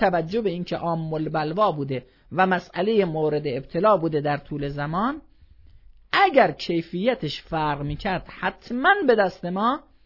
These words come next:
می‌رسید. بنابراین اون چی که بین متشرعه و مسلمونا وجود داره حتماً همان چیزی است که از رسول اکرم شنیدن. لذا می‌فرماد اضافاً به این که کیفیت حج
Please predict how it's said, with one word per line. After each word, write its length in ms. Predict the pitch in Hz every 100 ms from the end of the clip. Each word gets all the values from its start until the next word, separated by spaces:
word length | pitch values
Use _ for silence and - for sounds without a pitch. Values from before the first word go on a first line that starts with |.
| _ -
می‌رسید. 520 | 151 139 120 - 143 - - - - - - _ _ _ -
بنابراین 680 | 165 220 240 226 247 294
اون 300 | 196 - 403
چی 180 | 349 254
که 100 | 220
بین 280 | 202 190 175
متشرعه 720 | 170 165 160 165 156 160 196
و 120 | 180
مسلمونا 600 | 156 151 147 143 143 143
وجود 300 | 143 151 160
داره 300 | 175 202 381 - _ _
حتماً 460 | - 214 214 233 302
همان 380 | 214 208 202 170
چیزی 320 | 214 185 147
است 120 | -
که 80 | 139
از 140 | 139
رسول 360 | 143 143 175 143
اکرم 460 | 139 - 190 277 403 - _
شنیدن. 600 | - 160 135 127 131 131 127 _ _
لذا 300 | 147 180 247
می‌فرماد 560 | 226 170 160 160 202 240 -
اضافاً 680 | 330 277 226 170 156 147
به 80 | 147
این 160 | 165 220
که 120 | -
کیفیت 640 | - 156 151 151 147 147
حج 400 | 151 240 240 -